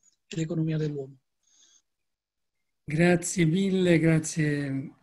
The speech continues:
Speaker 2: a Pietro Greco, l'amico Pietro Greco, e grazie mille per l'invito a, a discutere un minimo tra di noi di un tema, e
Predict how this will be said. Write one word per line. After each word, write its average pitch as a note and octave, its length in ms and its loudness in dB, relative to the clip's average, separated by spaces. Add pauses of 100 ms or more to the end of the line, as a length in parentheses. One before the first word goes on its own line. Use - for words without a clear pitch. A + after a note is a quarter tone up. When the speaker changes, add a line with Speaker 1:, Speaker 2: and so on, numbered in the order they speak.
(220)
Speaker 2:
a D#3+ 140 -4
Pietro D3+ 440 -4
Greco, E3+ 380 0
l'amico C#3+ 320 0
Pietro D#3 260 -4
Greco, F#3+ 240 0
e D3+ 60 0
grazie D3+ 360 -2
mille D#3+ 300 4
per C#3 140 -2
l'invito D#3 600 0 (600)
a, C#3+ 340 -2
a C#3 60 -4
discutere D#3 640 2
un C#3+ 160 2
minimo D#3 440 6
tra D3 180 -4
di C#3+ 180 0
noi F3+ 340 4
di C#3 100 0
un C#3+ 320 0
tema, D3+ 440 2
e C3 180 -8